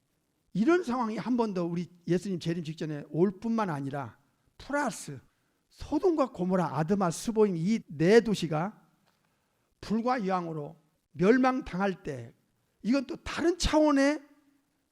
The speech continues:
영혼 상태들이거든요. 물심판과 다른 불심판인데,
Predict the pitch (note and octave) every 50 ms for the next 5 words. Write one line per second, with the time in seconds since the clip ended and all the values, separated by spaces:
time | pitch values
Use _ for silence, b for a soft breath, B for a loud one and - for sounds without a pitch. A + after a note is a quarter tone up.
0 | _ _ - F#3 A3 C4+ A4 - G3+ A3+ F#3+ G#3 D#3+ E3+ E3 D#3 D3 C#3 C#3 C#3+
1 | F3 A#3 - _ _ _ _ _ _ _ _ _ _ - C#3+ E3+ A#3+ C#4 D4 B3+
2 | - - C4+ B3+ C4 G#3 G3 G3+ G3 F3+ F3+ E3+ - - - - G#3 C#4+ C#4+ B3
3 | F#3+ - - - G3+ A3 - C4+ B3+ - G3+ F#3 F3+ E3+ D#3 D3 F3 G#3 A#3 B3
4 | -